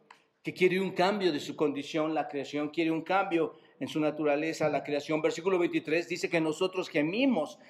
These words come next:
dentro de nosotros mismos, nosotros también queremos ser liberados de las circunstancias en las que estamos hoy en día. Y el versículo veintiséis nos recuerda que el Espíritu Santo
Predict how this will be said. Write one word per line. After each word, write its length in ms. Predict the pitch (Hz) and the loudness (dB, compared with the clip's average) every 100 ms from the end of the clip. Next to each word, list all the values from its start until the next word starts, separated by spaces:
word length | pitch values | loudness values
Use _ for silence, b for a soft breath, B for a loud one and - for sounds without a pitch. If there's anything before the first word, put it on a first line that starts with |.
| B B | B B
dentro 300 | 156 156 156 | 0 2 0
de 80 | 151 | 0
nosotros 420 | 147 151 151 143 | 0 -2 0 0
mismos, 320 | 160 190 180 | 0 0 2
nosotros 680 | 165 156 180 208 240 254 - | 2 2 4 6 6 2 0
también 320 | 175 165 190 | 0 0 0
queremos 420 | 185 175 180 170 | 0 0 0 -4
ser 320 | - 165 165 B B B | 2 2 2 B B B
liberados 760 | 170 170 160 147 147 147 214 - | 0 4 6 6 6 4 2 -2
de 60 | 175 | -2
las 120 | 165 | 0
circunstancias 720 | 170 151 165 - 185 185 185 | -2 -2 -2 0 0 0 -4
en 100 | 170 | -2
las 160 | 156 - | -2 -4
que 80 | 165 | -8
estamos 560 | - 180 180 185 170 | -2 0 0 -2 -2
hoy 160 | 170 160 | 0 0
en 140 | 156 | 0
día. 360 | 151 165 185 - B B - | 2 2 0 -2 B B 2
Y 60 | |
el 60 | 170 | 2
versículo 420 | 165 180 208 202 | 2 0 4 4
veintiséis 500 | 190 165 151 170 185 | 4 0 0 2 2
nos 120 | 180 | 2
recuerda 600 | 170 160 175 196 208 160 | 0 0 4 4 2 0
que 80 | - | -2
el 100 | 151 | -2
Espíritu 460 | - - 220 240 233 | -4 -4 -4 -2 -2
Santo 500 | 220 180 - 180 | 0 0 0 -4